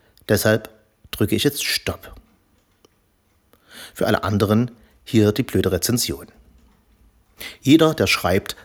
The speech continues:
wartet auf den Flow. Der Augenblick, wo du zufrieden bist mit dem, was auf dem Bildschirm erscheint, wenn die Enter häufiger als die Backspace-Taste benutzt wird.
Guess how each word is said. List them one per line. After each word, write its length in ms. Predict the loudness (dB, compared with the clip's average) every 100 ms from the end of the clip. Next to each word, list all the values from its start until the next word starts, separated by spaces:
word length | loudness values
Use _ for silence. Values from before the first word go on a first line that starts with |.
| -6
wartet 280 | -2 -2 -2
auf 140 | -2
den 120 | -2
Flow. 440 | -4 -6 -6 -8 -14 -20 _ -20 -18 -18 -8
Der 140 | 0 2
Augenblick, 460 | 4 2 0 0
wo 60 | 0
du 60 |
zufrieden 500 | 0 -4 0 2 2
bist 220 | 2 0 -2
mit 120 | -2
dem, 220 | 0 0
was 80 | 0
auf 60 | 0
dem 140 | -2
Bildschirm 400 | 0 -2 0 -2
erscheint, 560 | -2 -2 0 -2 -4 -10 -20 -20 -8
wenn 120 | -4
die 120 | -2 0
Enter 460 | 2 2 2 0 -2
häufiger 340 | 0 2 2
als 180 | 2 0
die 100 | -2
Backspace-Taste 800 | -2 -2 -2 -4 -4 -2 -2 -2
benutzt 360 | -2 0 -2 0
wird. 200 | -2